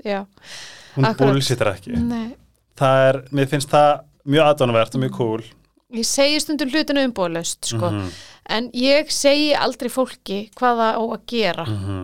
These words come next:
Speaker 1: Eh, það halda margir að, bara að segja margir, „Á ég að skilja?“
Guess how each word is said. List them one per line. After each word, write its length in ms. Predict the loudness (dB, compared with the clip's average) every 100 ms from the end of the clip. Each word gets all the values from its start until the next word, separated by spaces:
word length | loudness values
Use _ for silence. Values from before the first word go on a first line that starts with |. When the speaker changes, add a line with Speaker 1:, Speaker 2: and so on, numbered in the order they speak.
| -10
Speaker 1:
Eh, 220 | -12 -10 -6
það 160 | -4
halda 260 | -4 -2 -4
margir 340 | -2 -4 -4 0
að, 300 | 0 -2 -4
bara 160 | -4
að 80 | -2
segja 140 | -2 -2
margir, 220 | -2 0
„Á 80 | 2
ég 160 | 2 0
að 120 | -2
skilja?“ 400 | -2 -4 -4 -8